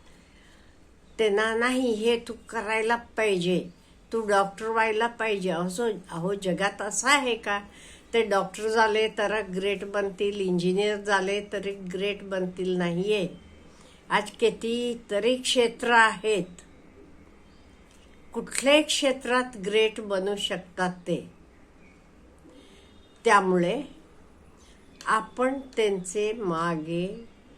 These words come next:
प्रेशर लावायचं नाही. त्यांना जरा समजून घ्या, त्यांची आवड काय आहे.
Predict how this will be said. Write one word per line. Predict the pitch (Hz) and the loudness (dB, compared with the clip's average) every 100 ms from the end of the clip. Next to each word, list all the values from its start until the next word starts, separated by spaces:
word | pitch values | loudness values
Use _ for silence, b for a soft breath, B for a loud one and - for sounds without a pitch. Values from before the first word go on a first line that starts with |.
| - - - - - - | -20 -20 -20 -20 -20 -14
प्रेशर | 190 185 185 175 - 208 214 233 233 220 | -6 -2 0 -2 -2 -2 -2 -2 -4 -6
लावायचं | 185 165 160 156 156 151 151 - 170 165 165 | -4 0 0 0 -2 -4 -8 -6 -4 -4 -4
नाही. | 143 135 131 151 139 98 - B B B | -8 -10 -12 -12 -12 -14 -20 B B B
त्यांना | 247 254 349 | 0 2 0
जरा | 349 262 254 277 | 4 4 4 2
समजून | - 240 185 175 175 | 2 2 -2 0 -2
घ्या, | 156 151 139 | -4 -6 -10
त्यांची | - 180 175 - 240 | -8 -4 -4 -4 -4
आवड | - 214 190 202 196 - | 0 0 0 -4 -6 0
काय | 208 196 170 | 2 4 0
आहे. | 156 156 131 | -4 -8 -12